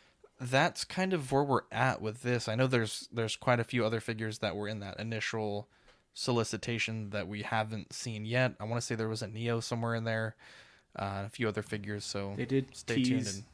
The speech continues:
Speaker 1: and
Speaker 2: they, I think they, okay, I,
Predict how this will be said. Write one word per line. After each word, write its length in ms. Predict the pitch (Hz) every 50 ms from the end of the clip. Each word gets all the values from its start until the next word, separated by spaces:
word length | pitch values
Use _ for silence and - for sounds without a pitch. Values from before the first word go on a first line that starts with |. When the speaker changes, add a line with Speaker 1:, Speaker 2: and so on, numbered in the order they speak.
| - -
Speaker 1:
and 100 | 131 131
Speaker 2:
they, 240 | 135 143 151 147
I 120 | - 127 131
think 320 | - 156 151 147 151 -
they, 280 | 131 127 123 120 117 - - - - _ _ _ _ _ _ _ _ _ _ _ _ _ _ _ _ - _ _ _ _ _ _ _ _ _ _ -
okay, 200 | 110 - 110 110
I, 220 | 110 110 113 117